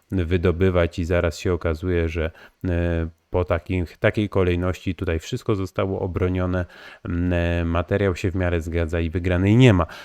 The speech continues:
Dlatego nie spieszył się z odbiciem hetmana, mm, Nodirbek, zagrał hetman F siedem i to wcale nie chodzi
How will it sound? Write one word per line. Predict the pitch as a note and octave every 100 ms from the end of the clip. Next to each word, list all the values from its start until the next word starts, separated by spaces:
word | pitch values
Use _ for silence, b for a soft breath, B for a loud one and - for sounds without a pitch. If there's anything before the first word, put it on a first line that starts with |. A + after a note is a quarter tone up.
| B
Dlatego | A#2+ C#3 D#3+ D#3
nie | E3 F#3+
spieszył | - F3 D#3 D3
się | - B2
z |
odbiciem | A2+ A2 A#2+ A#2 G2+
hetmana, | A2 G#2 G2+ F#2 F2+ B B - G2
mm, | F#2+ A#2
Nodirbek, | D3+ C3 A#2 G#2 F#2+
zagrał | A#2 A#2+ B2+
hetman | - F3+ D#3+ C#3
F | B2
siedem | - A#2 A#2+
i | D3+
to | D3+ E3
wcale | - A3+ B3
nie | F#3+ C#3
chodzi | B2+ G#2 A2